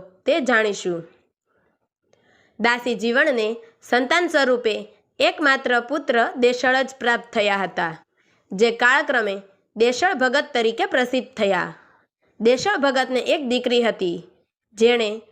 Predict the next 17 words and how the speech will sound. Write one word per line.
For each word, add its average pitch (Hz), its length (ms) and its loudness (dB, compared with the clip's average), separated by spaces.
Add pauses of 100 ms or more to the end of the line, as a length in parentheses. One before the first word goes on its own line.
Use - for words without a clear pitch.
(140)
લુણીધર 311 520 2
ગામે 247 320 0
લગ્ન 233 360 0
કર્યા. 185 460 -4 (680)
તેમના 269 300 2
જમાઈ 220 420 0 (320)
સાતા 247 280 2
ભગત 208 380 0 (400)
ઘોઘાવદર 302 580 2
ગામના 240 360 0
રહેવાસી 226 560 0
હતા. 185 400 -4 (1500)
સાતા 240 340 0
ભગતને 240 560 0
બે 240 220 2
પુત્રો 240 400 -2
થયા, 180 420 -4